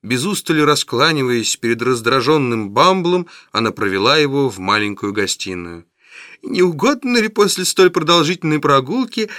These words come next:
выпить капельку лекарства?" "Лекарства?" "Да, микстурки, которые я держу для больных ребятишек, и немножко холодной воды, и кусочек сахару".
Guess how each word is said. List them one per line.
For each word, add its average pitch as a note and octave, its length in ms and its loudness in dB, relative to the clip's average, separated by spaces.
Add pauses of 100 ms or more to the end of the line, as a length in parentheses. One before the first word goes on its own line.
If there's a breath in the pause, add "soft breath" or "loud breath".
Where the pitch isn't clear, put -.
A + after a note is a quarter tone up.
(180 loud breath)
выпить D4+ 720 -4
капельку A#3+ 680 -4 (200 loud breath)
лекарства?" G#2+ 1000 -4 (760)
"Лекарства?" F#2 1200 -2 (1300 soft breath)
"Да, A#3+ 720 -2
микстурки, B3+ 1000 -2
которые G#3 400 2
я G#3 60 0
держу G3 400 -2
для F#3 160 -4
больных G3+ 640 0
ребятишек, G3 680 -4
и B3+ 320 -6
немножко A3+ 440 -2
холодной G#3 520 2
воды, G3 360 2
и C#4 40 -4
кусочек A#3 460 -4
сахару". D#3+ 720 0